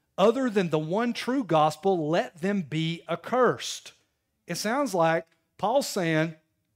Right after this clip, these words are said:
that there's judgment that's needed sometimes in our life. Every single Christian has a responsibility to call out wickedness,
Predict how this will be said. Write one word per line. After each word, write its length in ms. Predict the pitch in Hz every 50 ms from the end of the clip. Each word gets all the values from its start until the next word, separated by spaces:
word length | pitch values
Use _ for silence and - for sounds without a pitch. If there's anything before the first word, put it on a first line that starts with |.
| _ _ -
that 240 | - 165 175 - 139
there's 260 | 180 185 170 - - - _ _ - 151 123
judgment 760 | 113 - 156 185 240 254 196 170 175 170 151 160 160 156
that's 220 | 147 147 147 - -
needed 320 | 151 147 147 143 147 135
sometimes 720 | - - - 143 139 131 - 135 139 131 131 127 131 - - _
in 120 | 143 135 131
our 120 | 131 131
life. 360 | 151 180 233 262 170 120 - - _ _ _ _ _ _ _ _ _ _ _ _ - _ _ _ _ _ _ _ _ -
Every 380 | 170 180 233 233 220 240 254 240
single 340 | - - 233 226 196 190
Christian 560 | 180 - - 190 185 165 - - - 151 139 131
has 240 | - 165 160 156
a 60 | 156 143
responsibility 880 | 139 131 - - 160 151 160 160 - 170 147 151 151 143 135 120 120
to 80 | 120 123
call 280 | - - - 139 135
out 220 | 123 117 127 - -
wickedness, 840 | 127 131 139 147 143 170 160 160 170 180 190 185 - - - -